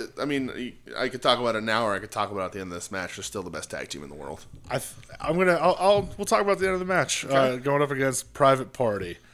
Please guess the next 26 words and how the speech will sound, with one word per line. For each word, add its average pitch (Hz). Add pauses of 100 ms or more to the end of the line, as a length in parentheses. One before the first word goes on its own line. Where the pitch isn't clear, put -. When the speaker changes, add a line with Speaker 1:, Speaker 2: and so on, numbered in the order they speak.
(440)
Speaker 2:
So 170 (160)
this, 135
uh, 151
I'm 131
gonna 143 (320)
tell 143
you 135
right 123
now, 127 (640)
this 147
was 143
my 131
favorite 123
match 120
on 113
A 117
E 117
W 113
Speaker 1:
Okay. 110
Speaker 2:
this 123
week 120 (300)
by 117
far. 110
Speaker 1:
All 131
right. 170 (100)
Speaker 2:
Thi-, 139